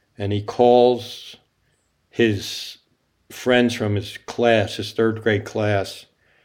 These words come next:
because he's getting married, and he wants to,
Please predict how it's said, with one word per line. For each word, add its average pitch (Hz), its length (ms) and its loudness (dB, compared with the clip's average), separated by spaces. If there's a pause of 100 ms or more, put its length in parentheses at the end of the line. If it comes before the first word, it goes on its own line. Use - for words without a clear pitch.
(680)
because 107 280 -2
he's 107 100 -2
getting 107 320 2
married, 95 420 -2
and 92 120 -10
he 98 80 -4
wants 104 340 -2
to, 98 360 -4